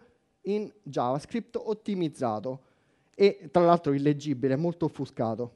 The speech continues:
perché è generato da un compilatore. E questa, diciamo, questo processo, ehm, è pensato come se voi pensaste il JavaScript come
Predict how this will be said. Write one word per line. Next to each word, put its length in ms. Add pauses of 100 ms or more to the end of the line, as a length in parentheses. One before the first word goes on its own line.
perché 220
è 20
generato 340
da 80
un 100
compilatore. 720 (280)
E 320
questa, 500
diciamo, 300
questo 560
processo, 840
ehm, 880 (320)
è 340 (400)
pensato 600
come 220
se 360
voi 360
pensaste 720
il 240
JavaScript 600
come 400